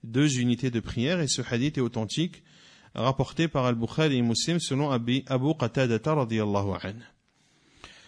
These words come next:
ثم قال المؤلف حفظه الله الطواف. Puis il entame, حفظه الله, le chapitre du tawaf, en donnant et en détaillant, euh, un certain nombre de sujets, tous liés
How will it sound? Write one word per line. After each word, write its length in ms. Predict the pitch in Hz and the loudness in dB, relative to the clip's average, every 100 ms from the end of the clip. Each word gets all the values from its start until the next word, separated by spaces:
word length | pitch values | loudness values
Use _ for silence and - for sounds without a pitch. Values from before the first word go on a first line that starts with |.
| _ | _
ثم 180 | - 135 | 0 4
قال 200 | 147 190 | 6 8
المؤلف 580 | 180 165 170 180 160 156 | 8 6 6 6 6 4
حفظه 500 | - 139 151 139 131 | 0 -2 0 2 2
الله 500 | 131 135 147 151 123 - - | 4 8 8 6 2 -8 0
الطواف. 1160 | 160 - - 120 120 120 120 120 - - - - _ _ _ _ _ _ _ | 0 2 0 4 6 6 6 4 0 -14 -20 -20 _ _ _ _ _ _ _
Puis 180 | - 175 | 2 4
il 80 | 160 | 4
entame, 400 | 131 160 170 165 | 4 4 2 2
حفظه 480 | 147 139 123 120 | -4 -2 0 0
الله, 220 | 120 143 160 | 2 2 2
le 100 | 123 | 0
chapitre 560 | - 117 160 156 131 | -2 -2 -4 -4 -4
du 160 | 117 131 | -4 -4
tawaf, 800 | - 104 104 104 104 - - - _ _ _ | 0 2 4 4 2 -2 -18 -20 _ _ _
en 320 | 127 143 151 | -4 -2 -2
donnant 520 | 135 127 127 143 180 185 - _ _ _ - | -2 -2 0 0 -2 -6 -16 _ _ _ -6
et 100 | 127 | -2
en 120 | 127 | 0
détaillant, 800 | 117 156 151 135 131 160 196 208 _ _ _ _ - | 0 0 0 0 0 0 -4 -8 _ _ _ _ -10
euh, 240 | 117 117 117 | -4 -2 -2
un 80 | 120 | -2
certain 340 | - 175 160 | -2 -2 -2
nombre 280 | 151 151 131 | -2 -2 -2
de 120 | 123 | -2
sujets, 640 | 123 - 120 120 139 180 - _ _ _ _ | -2 -2 -2 0 0 -2 -12 _ _ _ _
tous 320 | - 180 - | -6 -4 -4
liés 520 | 135 127 123 123 143 | -2 -2 0 2 0